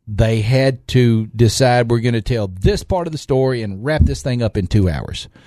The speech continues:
So when you're talking about First Man, there's just so much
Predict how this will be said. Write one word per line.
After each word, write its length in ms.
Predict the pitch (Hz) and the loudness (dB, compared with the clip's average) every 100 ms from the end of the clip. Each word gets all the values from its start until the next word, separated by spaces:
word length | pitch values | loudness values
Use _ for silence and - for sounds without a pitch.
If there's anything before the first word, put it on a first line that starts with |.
| - - _ _ | -20 -20 _ _
So 120 | - 156 | -2 2
when 120 | 139 | 2
you're 100 | 143 | 2
talking 320 | 226 226 208 | 0 -2 -2
about 240 | 165 127 | -2 -4
First 320 | - 160 151 135 | -2 0 2 2
Man, 460 | 131 139 139 131 - _ _ _ _ _ _ | 2 4 4 2 -2 _ _ _ _ _ _
there's 240 | 123 127 110 | 2 2 2
just 260 | 143 107 | -2 -2
so 500 | - - 156 139 120 98 | -6 -4 0 2 2 0
much 880 | 98 107 123 117 - - - - | 0 4 4 4 0 -8 -10 -8